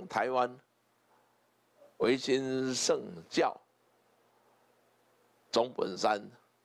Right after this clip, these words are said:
仙佛寺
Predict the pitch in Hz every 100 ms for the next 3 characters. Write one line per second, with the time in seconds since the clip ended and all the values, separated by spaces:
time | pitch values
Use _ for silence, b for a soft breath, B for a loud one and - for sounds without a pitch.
0 | _ _ _ _ _ _ _ _ _ _
1 | _ _ _ _ _ _ _ _ _ _
2 | _ _ - 240 113 92 101 - 135 98